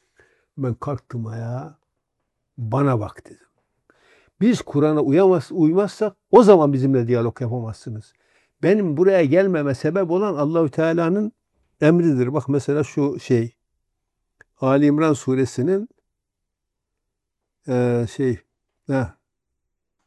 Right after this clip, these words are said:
Altmış dördüncü ayeti. De ki, "Ey ehli kitap, bizimle sizin aranızda ortak olan o söze gelin.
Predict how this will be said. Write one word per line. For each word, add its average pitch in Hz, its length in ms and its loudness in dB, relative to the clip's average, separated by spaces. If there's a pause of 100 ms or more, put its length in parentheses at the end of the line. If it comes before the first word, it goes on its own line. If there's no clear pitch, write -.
(720)
Altmış - 680 -6 (320)
dördüncü 135 800 2
ayeti. 110 440 -6 (1080)
De 170 80 8
ki, 175 140 0
"Ey 185 220 10
ehli 143 260 2
kitap, - 320 -8 (840)
bizimle 151 500 0 (100)
sizin 165 260 -2
aranızda 147 380 0
ortak 151 340 -2
olan 165 320 -2 (100)
o 131 300 -4
söze 147 360 0
gelin. 104 400 -2